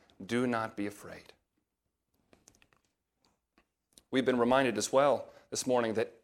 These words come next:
if that's true, if he is such a one as that,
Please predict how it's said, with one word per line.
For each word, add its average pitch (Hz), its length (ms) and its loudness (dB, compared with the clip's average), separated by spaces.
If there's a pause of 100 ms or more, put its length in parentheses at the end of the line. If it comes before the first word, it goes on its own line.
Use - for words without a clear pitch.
if 160 300 0
that's 101 320 -2
true, 98 400 -6
if 160 260 0
he 156 300 -2
is - 400 -2 (440)
such - 260 0
a 127 80 2
one 120 160 2
as 95 300 -4
that, 110 440 -4